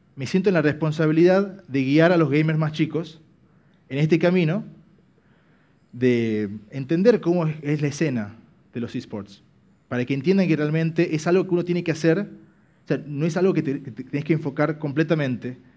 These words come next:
le tenés que dar el mismo valor, el mismo responsabilidad de cuando uno antes iba a un club a jugar rugby. Hay que entrenar, no hay que salir el viernes para jugar el sábado, y quizás en algún momento, si uno es muy bueno, sí puede ir a jugar a Europa.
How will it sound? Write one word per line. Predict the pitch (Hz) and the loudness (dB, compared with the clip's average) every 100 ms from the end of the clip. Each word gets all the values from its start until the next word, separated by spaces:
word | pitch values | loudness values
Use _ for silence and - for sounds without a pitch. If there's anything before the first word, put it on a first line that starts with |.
| _ _ - - _ _ | _ _ -20 -20 _ _
le | 127 | -4
tenés | 139 160 | -2 0
que | 165 | 2
dar | 160 | 2
el | 151 | 0
mismo | 139 190 196 190 185 - - | 2 4 6 2 -4 -10 -8
valor, | 131 147 147 143 | -2 2 0 -2
el | 127 117 | -8 -6
mismo | 139 170 | -2 -2
responsabilidad | 151 135 - 120 131 127 135 131 139 - _ _ _ _ | -2 -6 -10 -6 -4 0 0 0 -4 -14 _ _ _ _
de | 131 | -8
cuando | 127 127 127 131 131 | -4 -2 0 -2 -2
uno | 170 185 | -2 0
antes | 170 170 180 165 | 0 0 0 -2
iba | 156 | -2
a | 156 | -2
un | 151 | -4
club | - 147 | -4 -2
a | 156 | -2
jugar | 156 123 | -2 -4
rugby. | 123 104 95 - _ _ _ _ _ _ - | -4 -6 -12 -18 _ _ _ _ _ _ -8
Hay | 123 | -4
que | 123 | -4
entrenar, | 117 123 156 156 175 - - _ _ _ _ _ _ _ _ _ _ | -2 0 2 2 -2 -14 -20 _ _ _ _ _ _ _ _ _ _
no | 135 | 0
hay | 147 | 0
que | 147 | 0
salir | - 127 143 | -4 0 2
el | 135 | 4
viernes | 143 190 170 160 | 6 6 4 0
para | 135 107 | -4 -8
jugar | - 117 | -8 -8
el | 123 | -6
sábado, | - 151 127 123 160 - _ _ _ _ - - _ _ _ _ _ | -2 0 0 -4 -10 -18 _ _ _ _ -20 -20 _ _ _ _ _
y | - | -6
quizás | 151 180 180 240 196 | 0 2 4 4 4
en | 180 | 2
algún | 185 214 | 4 4
momento, | 208 214 220 185 | 4 4 4 2
si | - | 0
uno | 180 | -2
es | 180 | 0
muy | 175 | 2
bueno, | 175 175 160 180 | 4 4 2 -2
sí | - - | -6 -6
puede | 131 143 139 | -6 -4 -2
ir | 120 | -4
a | |
jugar | 110 104 104 | -6 -8 -8
a | |
Europa. | 92 - - | -10 -14 -20